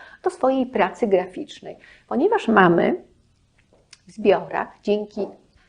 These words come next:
wspaniałemu darowi, który doko-, którego dokonała ósmego kwietnia tysiąc dziewięćset trzydziestego siódmego roku Franciszka Wyczółkowska, mamy również narzędzia, którymi się posługiwał. Znajdują się tu maseczki do fluoroforty, znajdują się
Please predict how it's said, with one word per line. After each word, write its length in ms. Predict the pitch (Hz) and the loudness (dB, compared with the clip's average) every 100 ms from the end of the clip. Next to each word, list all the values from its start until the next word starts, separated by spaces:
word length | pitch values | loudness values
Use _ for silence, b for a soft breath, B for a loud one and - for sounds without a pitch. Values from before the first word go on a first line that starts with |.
| b b _ | b b _
wspaniałemu 680 | - 208 202 190 240 294 | -4 -2 0 -2 -2 -2
darowi, 480 | 208 202 196 180 208 | 0 2 0 -2 -8
który 300 | - 185 185 | -8 -4 -2
doko-, 420 | 185 185 175 - - | -4 -6 -10 -12 -10
którego 300 | - 185 185 | -2 0 0
dokonała 460 | 180 185 175 180 | -4 -8 -10 -10
ósmego 380 | 180 - 190 190 | -10 -10 -8 -6
kwietnia 320 | 185 190 190 | -6 -10 -10
tysiąc 300 | 170 - 180 | -14 -10 -6
dziewięćset 300 | 180 190 190 | -2 -4 -6
trzydziestego 420 | 185 180 - 180 175 | -12 -14 -10 -12 -12
siódmego 420 | - 180 180 175 | -14 -12 -6 -6
roku 280 | 180 - - B B B | -6 -6 -8 B B B
Franciszka 520 | - 185 175 170 - | -2 -2 -2 -6 -4
Wyczółkowska, 760 | 170 175 - 170 - - - - - B - | -4 -6 -10 -10 -8 -10 -10 -12 -12 B -6
mamy 220 | 262 269 | -4 -4
również 380 | 277 277 269 - | -6 -8 -10 -10
narzędzia, 460 | 262 269 302 262 | -6 -4 -4 -4
którymi 400 | - 196 170 170 | -6 -6 -8 -10
się 120 | - | -12
posługiwał. 600 | - - - 156 - - - B B | -16 -18 -14 -14 -14 -14 -16 B B
Znajdują 440 | - 165 156 156 165 | -6 -4 -4 -6 -8
się 160 | - | -12
tu 140 | 180 190 | -10 -10
maseczki 560 | 180 - 233 - - | -10 -10 -12 -12 -14
do 100 | 254 | -10
fluoroforty, 1000 | 220 233 214 196 196 185 - 190 - - - B B | -6 -2 -2 -2 -6 -8 -8 -8 -8 -8 -8 B B
znajdują 480 | - 151 160 170 170 | -20 -18 -12 -12 -12
się 300 | 185 180 185 | -6 -4 -4